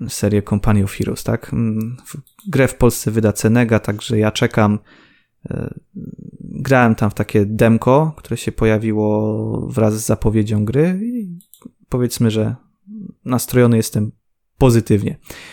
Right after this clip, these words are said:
Jest jeszcze inna strategia, yy, która dostała, mm, c-, całkiem sporego newsa, yy, Manor Lords. Można też zgłosić się, yy, do bety,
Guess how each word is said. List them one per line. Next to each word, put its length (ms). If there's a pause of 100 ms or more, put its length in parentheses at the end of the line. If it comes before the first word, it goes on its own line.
(1160)
Jest 160
jeszcze 280
inna 200
strategia, 640 (480)
yy, 200
która 300
dostała, 600 (100)
mm, 800 (480)
c-, 140
całkiem 280
sporego 640
newsa, 520 (460)
yy, 220
Manor 360
Lords. 480 (480)
Można 400
też 200
zgłosić 400
się, 400 (320)
yy, 60
do 400 (480)
bety, 640